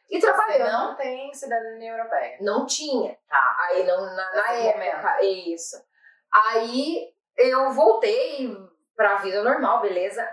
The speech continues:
Speaker 1: No outro dia, eles me mandaram um e-mail perguntando qual, a gente esqueceu de perguntar,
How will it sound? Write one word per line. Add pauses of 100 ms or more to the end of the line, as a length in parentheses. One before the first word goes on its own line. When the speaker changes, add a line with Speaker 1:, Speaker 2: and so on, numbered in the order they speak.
Speaker 1:
No
outro
dia,
eles
me
mandaram
um
e-mail
perguntando
qual,
a
gente
esqueceu
de
perguntar,